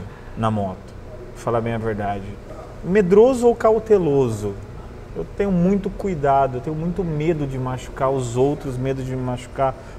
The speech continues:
Como eu viajo muito engarupado, desde, nós estamos falando, dois, eu conheci minha esposa em dois mil, então desde dois mil e um eu viajo engarupado.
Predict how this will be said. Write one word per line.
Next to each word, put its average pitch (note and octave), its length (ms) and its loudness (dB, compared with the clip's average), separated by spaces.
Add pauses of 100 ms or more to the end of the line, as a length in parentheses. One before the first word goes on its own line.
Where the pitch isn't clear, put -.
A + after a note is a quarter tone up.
Como A3 220 2
eu G#3 100 6
viajo C3+ 500 4
muito F3 320 0
engarupado, C3 680 2 (560)
desde, D#3 720 -4 (420)
nós A#2 100 -6
estamos C3+ 240 -8
falando, C#3+ 440 -2
dois, D3 320 -2
eu B2+ 80 -2
conheci B2+ 320 -4
minha A#2+ 100 -4
esposa A#2 380 -6
em A#2 180 -6
dois C3 280 -2
mil, G#3 280 0 (680)
então F#3 240 0
desde A#3+ 360 4
dois G3 240 4
mil E3 220 2
e C#3+ 160 -2
um G3+ 200 0 (560)
eu G#3 120 8
viajo F#3+ 280 4
engarupado. F#3+ 500 -2